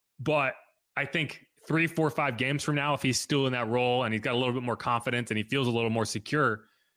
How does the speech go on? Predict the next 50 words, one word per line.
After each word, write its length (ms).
he's 180
gonna 160
break 240
it 40
around 180
the 80
edge, 160
because 240
you 40
can 120
see, 200
like, 160
Bryce 260
Thompson 640
does 300
make 200
his 140
block. 480
Like, 160
the 80
block 360
is 140
made 460
pretty 240
well. 320
And, 120
like, 120
the 80
question 720
is, 160
like, 200
okay, 340
he's 220
facing 380
the 100
wrong 220
direction 400
right 160
now. 140
Can 280
he 260
swing 340
around 260
and 80
make 160
that 140
block? 260
But 60
he 80
does. 340